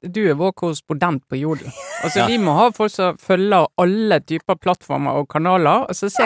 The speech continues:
Speaker 1: hva som skjedde i Norge når, eh, masse voksne folk sa de aldri hadde hørt om Charlie Kirk.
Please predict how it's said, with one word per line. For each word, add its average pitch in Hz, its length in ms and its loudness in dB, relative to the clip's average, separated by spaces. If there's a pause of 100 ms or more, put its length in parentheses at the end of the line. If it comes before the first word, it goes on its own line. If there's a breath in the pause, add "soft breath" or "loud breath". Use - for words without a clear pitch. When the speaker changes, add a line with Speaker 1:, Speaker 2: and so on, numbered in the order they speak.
Speaker 1:
hva 202 100 0
som 185 140 -4
skjedde 185 300 0
i - 20 0
Norge 175 320 2
når, 147 380 -2 (100)
eh, 160 160 -4
masse 165 400 -2
voksne 165 320 -6
folk 165 160 -2
sa 160 160 0
de 151 80 0
aldri 143 240 0
hadde 135 160 0
hørt 156 280 -2
om 131 120 -8
Charlie 143 320 -4
Kirk. - 320 -2